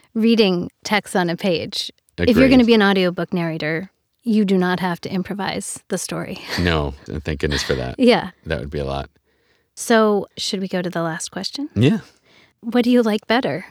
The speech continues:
Speaker 1: crying or laughing?
Speaker 2: <laughs> I think I like laughing better. I like the release of that.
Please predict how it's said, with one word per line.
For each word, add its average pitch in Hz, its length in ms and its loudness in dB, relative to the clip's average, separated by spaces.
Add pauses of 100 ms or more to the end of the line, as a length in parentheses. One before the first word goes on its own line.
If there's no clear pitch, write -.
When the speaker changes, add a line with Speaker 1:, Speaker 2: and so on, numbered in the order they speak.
(140)
Speaker 1:
crying 185 400 2
or 190 80 0
laughing? 196 420 -4 (460)
Speaker 2:
<laughs> - 0 - (1500)
I 98 80 -2
think 104 220 -2
I 107 60 2
like 104 240 2
laughing 82 440 0
better. 73 360 -2 (360)
I 82 100 -4
like 76 200 -2
the 80 100 0
release 73 380 -4
of 69 80 -10
that. 69 260 -6